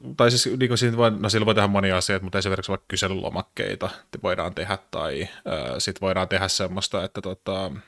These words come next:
ö, tilastoidaan jotain tiettyjä asioita ja niin edespäin. Et ne, ne kaikki liittyy ihan vaan siis semmosiin, niinku, mitä nyt käytetään muualla kuin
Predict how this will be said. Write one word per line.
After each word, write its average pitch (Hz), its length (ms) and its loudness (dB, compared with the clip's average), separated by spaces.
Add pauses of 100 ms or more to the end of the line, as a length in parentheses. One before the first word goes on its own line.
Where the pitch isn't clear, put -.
(540)
ö, 95 100 -2
tilastoidaan 98 560 2
jotain 92 240 0
tiettyjä 85 480 -4
asioita 101 460 -4
ja 98 180 -6
niin 92 140 -8
edespäin. 90 460 -4
Et 101 120 -8
ne, 98 280 -2
ne 101 140 -4
kaikki 104 360 -2
liittyy 92 300 -4
ihan 92 160 -4
vaan 85 160 -6
siis - 220 -4
semmosiin, 85 600 -6 (1200)
niinku, 85 260 -8
mitä 123 420 -4
nyt 135 120 -4 (280)
käytetään 113 460 6
muualla 104 340 4
kuin 101 200 0